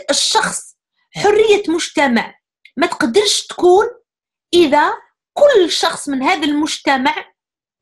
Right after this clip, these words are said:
ماهوش حر. كل شخص في المجتمع الجزائري راهو م-، مريض بحاجة مهمة بزاف، هي أنه ما يعرفش نفسه بدون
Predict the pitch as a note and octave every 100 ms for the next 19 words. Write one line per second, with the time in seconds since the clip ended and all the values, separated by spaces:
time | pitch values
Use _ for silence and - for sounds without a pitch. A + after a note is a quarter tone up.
0 | _ _ _ _ _ - B3 C4 G#3 -
1 | B3 A#3+ F3+ - _ _ _ _ _ _
2 | _ _ - _ _ _ _ _ B4 B4
3 | F#4 - F#4 - - - _ _ - C#4+
4 | A#3+ A#3+ A3+ D4 - D#4+ C#4+ C4 G#3+ C4
5 | A#3+ C4+ C#4 C4 C4 D#4+ A4 _ _ _
6 | _ _ - B3+ D4+ D4 C4 C#4 A#3 -
7 | A#3 A#3 A3+ - A#3 C4+ E4 C4 A#3+ -
8 | D4+ C4+ C4+ B3 B3 C4 B3+ F#3 F3 -
9 | E4 G#4 - _ _ _ _ F#3 B3+ D4
10 | C4 C#4 F#4 - _ D#4 D#4 C4+ A#3 A#3
11 | A#3+ G#3+ G#3+ F4+ - - D4 G4 - E4
12 | F4+ G#4 _ _ G#3 C4 G3 D4+ G4+